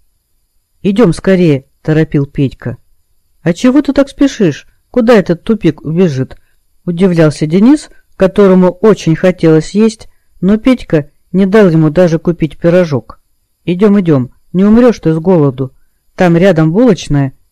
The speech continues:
можно будет что-то сожрать". "Сухомятку?" "Зачем? Там и воды можно выпить,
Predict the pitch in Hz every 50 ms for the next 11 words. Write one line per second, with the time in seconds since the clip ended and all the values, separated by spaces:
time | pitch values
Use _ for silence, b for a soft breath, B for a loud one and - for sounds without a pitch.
0 | _ - 170 196 208 180 170 156 143 143 147 139 - - - - 170 170 - 147
1 | - - 165 147 135 123 127 120 117 - - _ _ _ _ _ _ _ _ _
2 | _ - - 226 220 - 226 220 220 226 226 220 - - - 147 143 - _ _
3 | _ _ _ _ - 135 156 151 - - 139 131 117 113 - - _ _ _ _
4 | _ - 151 147 147 147 143 135 143 139 143 190 240 254 240 240 226 208 214 214
5 | 208 202 214 202 - 202 180 -